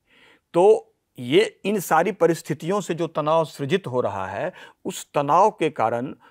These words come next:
बड़े भाई साहब का जो, की जो लर्निंग है,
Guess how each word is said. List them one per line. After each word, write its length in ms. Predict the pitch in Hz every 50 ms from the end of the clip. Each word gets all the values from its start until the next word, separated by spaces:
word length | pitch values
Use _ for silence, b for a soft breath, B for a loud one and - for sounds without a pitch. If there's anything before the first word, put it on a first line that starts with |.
| b b -
बड़े 360 | 110 101 131 147 180 208 196
भाई 340 | 156 - - - 120 139 139
साहब 500 | - - 147 123 120 135 143 143 143 _ -
का 280 | - 139 139 135 139
जो, 220 | 139 131 143 143 139
की 200 | - _ - 135
जो 140 | 120 135 139
लर्निंग 540 | 123 110 120 135 143 151 170 185 185 151
है, 340 | 104 90 85 - - - _